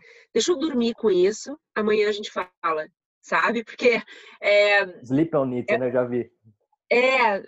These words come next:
Speaker 2: É.
Speaker 1: "Deixa eu, deixa eu dormir com isso, né? Absorver, refletir, e amanhã a gente conversa sobre a solução." Isso é super bem visto, porque tu não precisa dar uma entrega superficial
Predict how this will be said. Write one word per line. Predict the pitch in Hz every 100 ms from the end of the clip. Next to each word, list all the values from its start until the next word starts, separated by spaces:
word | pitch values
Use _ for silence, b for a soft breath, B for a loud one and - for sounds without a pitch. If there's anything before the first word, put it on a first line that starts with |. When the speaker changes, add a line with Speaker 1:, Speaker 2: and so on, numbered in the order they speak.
| -
Speaker 2:
É. | 117 123
Speaker 1:
"Deixa | 175 233 320 302
eu, | 277 240 175 151
deixa | - 240 330
eu | 285
dormir | 247 214 202 214 247 277
com | - 214
isso, | 196 208 - 302 392 - _ _ -
né? | 180 175
Absorver, | 214 202 - 208 180 185 202 214 208 202 208 _ _ _ - _
refletir, | - 202 220 196 - - 190 202 214
e |
amanhã | 202 208 214
a |
gente | 214 214
conversa | - 208 196 214
sobre | 220 190
a |
solução." | 196 196 - - 466 b b -
Isso | 233 339
é |
super | - 320 339 311 214
bem | 165 160
visto, | 147 131 - 143 - -
porque | 208 -
tu | 285 _ _
não | 285
precisa | 277 302 320
dar | 285 269
uma | 254
entrega | 233 202 196 214 196 151 - _ _
superficial | - 247 240 240 - - 185 190 208 202